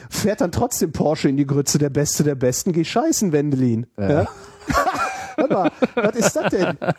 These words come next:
Speaker 1: Ja? Mach ein bedingungsloses Grundeinkommen, dann hast du da an der Spitze tatsächlich den Besten sitzen, weil dann nämlich der dahin geht, der wirklich Bock da drauf hat.
Speaker 2: Mhm.
Speaker 1: Und der nicht Bock da drauf hat, irgendwie als Shootingstar der, der was weiß ich was, Hedgefonds mit angeschlossenem Automobilwerk, äh, gesehen
Speaker 2: Na
Speaker 1: zu
Speaker 2: gut, ich denke, die
Speaker 1: Super
Speaker 2: Shootingstar,
Speaker 1: Sache.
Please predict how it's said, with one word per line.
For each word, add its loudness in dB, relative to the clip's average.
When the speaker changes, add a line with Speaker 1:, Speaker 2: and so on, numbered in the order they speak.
Speaker 1:
Ja? 0
Mach 0
ein 2
bedingungsloses 0
Grundeinkommen, 0
dann 2
hast 0
du -2
da 2
an 0
der 4
Spitze 0
tatsächlich 2
den 0
Besten 0
sitzen, 2
weil 4
dann 4
nämlich 2
der 0
dahin 2
geht, 0
der 0
wirklich -2
Bock -6
da 0
drauf -6
hat. -12
Speaker 2:
Mhm. -14
Speaker 1:
Und 0
der 2
nicht 0
Bock 0
da 2
drauf 0
hat, 0
irgendwie 0
als -2
Shootingstar 0
der, 2
der 2
was 0
weiß 2
ich -4
was, 2
Hedgefonds 0
mit 2
angeschlossenem 0
Automobilwerk, 0
äh, -2
gesehen 0
Speaker 2:
Na 6
Speaker 1:
zu 0
Speaker 2:
gut, 4
ich 4
denke, 4
die 2
Speaker 1:
Super 2
Speaker 2:
Shootingstar, 4
Speaker 1:
Sache. -2